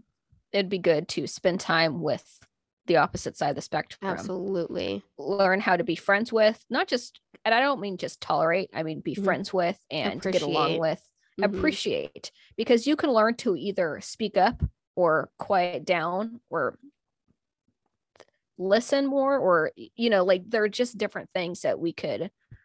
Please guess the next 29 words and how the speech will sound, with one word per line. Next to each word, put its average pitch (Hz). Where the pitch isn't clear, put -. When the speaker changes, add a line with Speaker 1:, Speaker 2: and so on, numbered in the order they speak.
Speaker 1:
learn, 185
process -
doing 175
with 151
it, 123
with 170
another 131
person. 190
Speaker 2:
Mm-hmm. 190
Speaker 1:
And, 180
uh, 165
on, 214
like, 170
and 185
I 185
can't 226
speak 190
for -
everybody, 165
but 175
I 175
know 175
that 151
I 214
usually 214
see 180
herds 190
of -
extroverts -